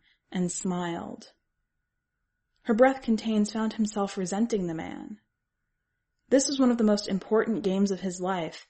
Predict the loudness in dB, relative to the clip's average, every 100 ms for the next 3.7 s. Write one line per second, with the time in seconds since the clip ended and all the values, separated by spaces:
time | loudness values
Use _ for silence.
0 | _ _ 2 4 4 2 2 4 2 -4
1 | -6 -4 -4 -4 -6 0 4 6 4 0
2 | -2 0 0 -2 -4 -6 -2 0 0 0
3 | -2 -4 -2 -2 -2 -6 -10